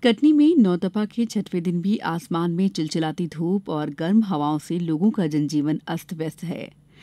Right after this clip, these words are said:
कल गुरुवार को अधिकतम तापमान छियालीस दशमलव पाँच डिग्री सेल्सियस रहा,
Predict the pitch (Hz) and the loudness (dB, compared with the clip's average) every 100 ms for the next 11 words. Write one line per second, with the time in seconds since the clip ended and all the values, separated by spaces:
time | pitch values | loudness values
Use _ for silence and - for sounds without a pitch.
0 | - - _ 247 262 262 247 233 226 247 | -20 -20 _ 6 6 6 4 4 2 -2
1 | - 175 160 196 202 202 202 202 220 - | -2 -4 -2 -4 -2 -2 0 0 -2 -2
2 | 160 147 190 - 196 202 196 196 196 247 | -2 -2 -4 -4 -6 -2 -4 -2 -2 -4
3 | - 160 160 151 156 175 160 - 165 208 | -4 -4 -4 -4 -6 -6 -6 -6 -4 -6